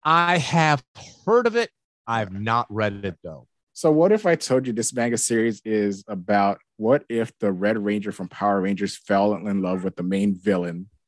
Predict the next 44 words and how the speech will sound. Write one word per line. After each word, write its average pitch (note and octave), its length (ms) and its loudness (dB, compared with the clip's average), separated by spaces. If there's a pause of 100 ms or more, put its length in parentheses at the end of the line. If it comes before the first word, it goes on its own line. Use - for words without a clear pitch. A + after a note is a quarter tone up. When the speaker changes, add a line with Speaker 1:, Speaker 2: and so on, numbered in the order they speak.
Speaker 2:
So, G2+ 300 2
like, G2 200 0
the A2 80 2
Red C3 200 4
Ranger F4 220 6
Speaker 1:
Ah! F#2+ 40 -10
Speaker 2:
falls A#2+ 220 0
in B2 80 0
love A2+ 160 2
with A2 140 -4
Rita A2+ 220 -4
Repulsa, G2+ 440 -6
basically. E2 520 -12 (300)
That B2+ 160 4
is B2+ 260 2
this A#2 240 0
series B2+ 280 4
Speaker 1:
That's G#2+ 100 2
Speaker 2:
in G#2 40 -2
general. F#3 320 4 (800)
And B2+ 380 0
so B2+ 200 2
it's A#2+ 160 0
like B2 140 -2
a - 40 -10
Speaker 1:
That B4 80 6 (400)
sounds A4+ 260 4
awesome. A#4+ 600 4 (160)
Speaker 2:
Right, - 180 4
it, E3 200 0
like, C#3 200 2
right C3+ 240 2
from E3 160 -2
the D#3+ 120 2
opening, D3 400 -2
it A2+ 220 -10
got A2 260 -2
me, B2 120 -4
'cause A#2 160 -4
the G#2+ 80 -6
first A2+ 340 -4
chapter A2+ 240 -2
is G#2 140 -6
literally A#2 480 -2